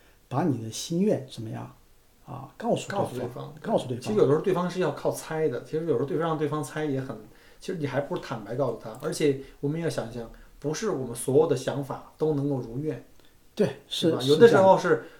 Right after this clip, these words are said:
Speaker 2: 是你因为你的原因，你没有告诉对方，或你没有明示或暗示对方，你没有如愿，其实你自己有原因的。
Speaker 1: 啊，对，是，就是感当，我觉得感当中，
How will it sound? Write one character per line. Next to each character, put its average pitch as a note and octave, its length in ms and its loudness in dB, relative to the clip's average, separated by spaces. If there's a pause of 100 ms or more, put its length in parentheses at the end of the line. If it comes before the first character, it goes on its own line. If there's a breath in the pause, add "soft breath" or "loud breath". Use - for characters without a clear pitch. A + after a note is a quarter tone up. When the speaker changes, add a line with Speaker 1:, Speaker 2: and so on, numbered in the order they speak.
(240 loud breath)
Speaker 2:
是 F3+ 200 -4
你 C3+ 280 2
因 F3+ 120 -2
为 G3 120 0
你 C#3 80 0
的 A#2+ 60 -2
原 A#2+ 200 -2
因， D#3+ 160 -4
你 C#3 60 0
没 B2+ 100 0
有 D3 60 2
告 D#3 180 4
诉 D3 60 -4
对 C3+ 140 4
方， C3 180 0
或 C3+ 100 0
你 B2 200 0
没 A#2 100 -4
有 C#3+ 100 2
明 C3 180 0
示 D3 160 -2
或 C3 140 0
暗 C#3+ 220 0
示 C3+ 100 -4
对 B2+ 140 0
方， B2+ 260 -4
你 B2 80 -4
没 B2+ 80 0
有 C#3+ 80 2
如 C3 140 0
愿， C#3+ 120 2
其 C3+ 240 -2
实 C3+ 40 0
你 C3+ 100 -2
自 C3 160 -8
己 B2+ 60 -4
有 A#2 140 -2
原 A2+ 180 -6
因 C3 100 -4
的。 A#2 220 -8 (460 soft breath)
Speaker 1:
啊， B2+ 460 2 (200)
对， F3 220 8
是， G#3+ 420 4
就 D#3+ 100 0
是 D#3+ 180 4
感 A#2+ 240 -2
当， F#3 140 2
我 D3+ 80 4
觉 C#3+ 60 2
得 F3+ 60 4
感 B2 160 2
当 C#3+ 100 2
中， G3 180 2